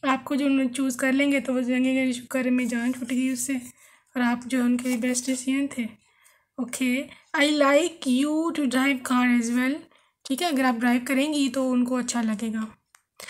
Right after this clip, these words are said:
मेरे ख्याल में इंसान ना बड़ा फ्रीडम देने वाला है, मतलब आपको बाउंड करके नहीं रखेगा, आपको will have trust on you, आप दोनों में ट्रस्ट काफ़ी स्ट्रॉन्ग होगा। ठीक है जी, तो ये थी जी आपका सोलमेट।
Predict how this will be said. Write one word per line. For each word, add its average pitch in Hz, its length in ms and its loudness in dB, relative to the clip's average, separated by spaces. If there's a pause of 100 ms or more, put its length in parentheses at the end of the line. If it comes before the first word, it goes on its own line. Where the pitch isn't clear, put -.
(240)
मेरे 294 120 -4
ख्याल 339 180 2
में 370 100 -2
इंसान 311 400 0
ना 370 120 -4
बड़ा 269 520 0
फ्रीडम 262 680 0
देने 240 280 4
वाला 247 220 0
है, 339 200 -6
मतलब 254 300 -4
आपको 247 300 -4
बाउंड 240 320 0
करके - 240 -6
नहीं 262 140 0
रखेगा, 240 400 -4
आपको 233 440 -6 (500)
will 247 300 0
have 226 220 -4
trust 262 280 -2
on 269 220 2
you, 262 100 0
आप 240 120 2
दोनों 240 240 0
में 233 140 0
ट्रस्ट 247 500 -4
काफ़ी 254 360 -2
स्ट्रॉन्ग 254 380 0
होगा। 247 240 -2
ठीक 254 260 -4
है 294 80 -2
जी, 262 140 -4 (480)
तो 285 80 -4
ये 277 240 2
थी 285 80 0
जी 262 140 2
आपका 247 260 2
सोलमेट। 262 480 0